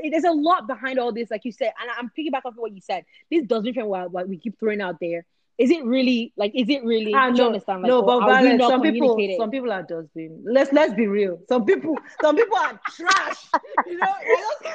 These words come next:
Speaker 2: we're
Speaker 1: No,
Speaker 2: just trying to get
Speaker 1: see,
Speaker 2: benefit
Speaker 1: we've
Speaker 2: of the
Speaker 1: already
Speaker 2: doubt.
Speaker 1: established that fact.
Speaker 2: Yeah.
Speaker 1: We already established that.
Speaker 2: <laughs> Yeah.
Speaker 1: We already said it <laughs> out there.
Speaker 2: Yeah. Yeah.
Speaker 1: Oh, man.
Speaker 2: Okay.
Speaker 1: But yes, for sure, for sure.
Speaker 2: Okay.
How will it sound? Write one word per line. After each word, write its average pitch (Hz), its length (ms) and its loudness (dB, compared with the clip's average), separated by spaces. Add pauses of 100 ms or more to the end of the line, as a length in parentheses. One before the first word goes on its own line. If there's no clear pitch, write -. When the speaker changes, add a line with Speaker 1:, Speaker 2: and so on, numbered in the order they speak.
(180)
Speaker 2:
we're 539 120 -6
Speaker 1:
No, 285 60 6
Speaker 2:
just 262 100 2
trying 370 160 -4
to - 160 -4
get 349 80 -4
Speaker 1:
see, 349 120 2
Speaker 2:
benefit 392 240 0
Speaker 1:
we've 320 80 6
Speaker 2:
of 339 60 2
the 370 60 -6
Speaker 1:
already 466 160 2
Speaker 2:
doubt. 339 100 4
Speaker 1:
established 302 380 -8
that 262 200 -8
fact. 214 260 -10
Speaker 2:
Yeah. 220 360 -14
Speaker 1:
We 339 100 -6
already 427 380 -4
established 262 500 -8
that. 165 180 -16
Speaker 2:
<laughs> - 40 -14
Yeah. 240 60 -8
Speaker 1:
We 233 40 -8
already 285 260 -4 (120)
said 320 180 -2
it 277 600 -10
<laughs> - 40 -20
out 226 380 -12
there. 185 340 -10
Speaker 2:
Yeah. 214 440 -6 (760)
Yeah. 392 380 -8
Speaker 1:
Oh, 370 140 -12
man. 320 420 -12
Speaker 2:
Okay. 269 140 -4
Speaker 1:
But 262 360 2
yes, 233 360 0
for 254 120 -2
sure, 185 400 -2
for 202 100 -6
sure. 165 300 -10 (1120)
Speaker 2:
Okay. 214 440 -12